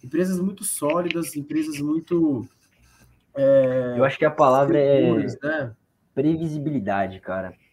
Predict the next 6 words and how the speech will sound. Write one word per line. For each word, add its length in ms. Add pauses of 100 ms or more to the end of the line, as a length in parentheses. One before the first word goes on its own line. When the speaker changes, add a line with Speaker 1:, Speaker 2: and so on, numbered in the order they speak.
(140)
Speaker 1:
Previsibilidade, 760
Speaker 2:
É, 40
são, 560
Speaker 1:
né? 120
Speaker 2:
são 300
empresas 1040